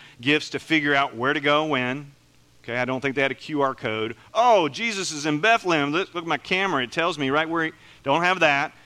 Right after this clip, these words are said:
So they have to figure that out. It's like National Treasure to figure out where to go to church. There's so many clues. And then they brought something. Okay? Now, don't go cynical on me and go, "Ah, he worked the offering into the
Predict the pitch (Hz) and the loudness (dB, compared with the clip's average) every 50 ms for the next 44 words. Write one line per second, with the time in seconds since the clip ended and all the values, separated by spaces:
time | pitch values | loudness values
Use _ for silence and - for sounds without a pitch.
0 | - - - - 160 151 156 165 - - 180 - - 160 160 175 175 170 170 170 | -20 -20 -10 -2 2 4 4 4 2 0 -8 -2 -2 0 2 2 4 4 4 4
1 | 165 147 123 117 117 139 - - _ _ _ _ _ _ _ _ _ _ _ _ | 4 2 0 -2 -2 -4 -4 -8 _ _ _ _ _ _ _ _ _ _ _ _
2 | _ _ _ _ _ - _ - - - 131 123 113 - 127 127 131 147 - - | _ _ _ _ _ -20 _ -16 -8 -2 0 0 0 2 0 2 2 2 0 -2
3 | 151 127 107 - 151 151 139 123 107 - - 139 127 131 131 123 127 131 127 117 | -6 -6 -2 0 0 0 0 -2 -8 -8 -8 -4 0 0 0 0 0 -4 -2 -2
4 | 123 120 110 104 - - 139 123 113 98 - - 113 113 110 - - - 151 135 | -4 -6 -6 -6 -6 -4 -4 -4 -4 -6 -8 -8 -8 -8 -8 -8 -6 -4 -2 -2
5 | 131 127 120 - - 143 131 120 113 107 107 - - - - - - - - - | 0 -2 -4 -4 -2 -2 -2 0 -2 -4 -8 -14 -18 -20 -20 -20 -20 -20 -20 -20
6 | - - _ _ _ _ 135 143 165 185 185 185 185 - - - - - _ _ | -20 -20 _ _ _ _ -2 2 2 2 2 0 -2 -6 -12 -20 -20 -20 _ _
7 | _ _ _ _ _ _ _ _ - _ - 131 139 139 131 127 143 143 147 156 | _ _ _ _ _ _ _ _ -20 _ -8 -4 -2 -2 0 0 0 0 0 0
8 | - - - 123 101 95 - - 98 95 - - - _ _ _ _ _ _ _ | -2 -6 -8 -10 -10 -10 -14 -16 -16 -16 -18 -20 -20 _ _ _ _ _ _ _
9 | _ _ _ _ _ _ _ _ _ _ _ _ _ _ _ _ _ _ _ _ | _ _ _ _ _ _ _ _ _ _ _ _ _ _ _ _ _ _ _ _
10 | _ 117 - - 120 123 135 131 139 - _ _ _ _ _ _ _ _ _ _ | _ -20 -12 -8 -8 -8 -8 -10 -16 -20 _ _ _ _ _ _ _ _ _ _
11 | _ _ _ _ _ _ _ _ _ _ _ - 120 120 147 151 170 165 143 180 | _ _ _ _ _ _ _ _ _ _ _ -12 -2 0 0 0 0 0 0 0
12 | 180 170 - - 196 185 175 160 - 151 143 135 131 131 127 127 127 123 127 131 | 0 0 0 -2 0 0 0 0 0 2 2 4 4 4 2 0 2 2 2 2
13 | 143 180 196 190 180 175 160 156 147 143 165 175 - - 202 175 185 190 190 185 | 2 2 4 4 4 4 4 2 2 0 0 0 0 0 2 4 4 4 4 4
14 | 185 175 165 160 156 147 151 147 143 139 143 135 | 2 2 4 4 2 2 2 0 0 -2 -2 -4